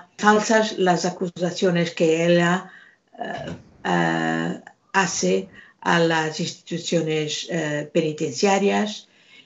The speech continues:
Y, y, y por eso nos explicaron un poco su caso y me quedé particularmente, eh, interesada por, eh, si nece-, si posible, conocerla.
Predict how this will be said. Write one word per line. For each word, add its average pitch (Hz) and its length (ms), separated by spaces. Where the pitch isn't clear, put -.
Y, 190 840
y, 208 60
y 202 60
por 226 240
eso 302 460
nos 214 200
explicaron 254 680
un 240 200
poco 269 300
su - 240
caso 214 560
y 254 180
me 226 160
quedé 226 600
particularmente, 190 1000
eh, 170 100
interesada 190 720
por, 180 240
eh, 175 220
si 170 200
nece-, 165 360
si 175 220
posible, 196 720
conocerla. 180 720